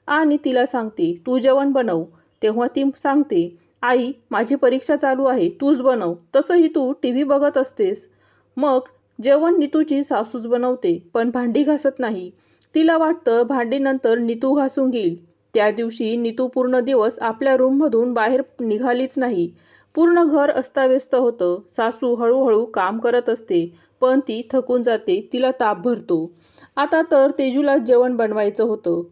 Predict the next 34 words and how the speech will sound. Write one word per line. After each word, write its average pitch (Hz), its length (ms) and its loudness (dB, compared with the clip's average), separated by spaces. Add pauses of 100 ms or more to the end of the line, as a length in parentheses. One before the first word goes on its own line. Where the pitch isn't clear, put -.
तेव्हा 220 320 0
नीतू 233 380 -2
येते 196 520 0
आणि 233 340 0
सासू 233 340 -2
सासऱ्यांना 262 580 0
जेवण 233 460 0
नेऊन 220 280 0
देते 175 440 0 (360)
आणि 311 260 2
आपल्या 285 320 -2
नंदेला 254 420 0
म्हणते, 240 520 -2
"मलाही 240 440 0
खूप 269 260 0
भूक 269 220 0
लागली 262 280 2
आहे, 233 280 4
मी 240 200 -2
जेवण 233 320 0
करून 220 320 0
घेते." 220 380 -2 (360)
मग 320 240 2
तिचा 294 240 2
नवरा 285 320 2
सुधीर 247 500 -2
आणि 254 180 0
अजयही 233 560 0
येतो. 185 400 -2 (340)
ते 220 120 4
दोघेही 226 600 0
जेवण 214 300 0
करून 233 320 0
घेतात. 240 360 -2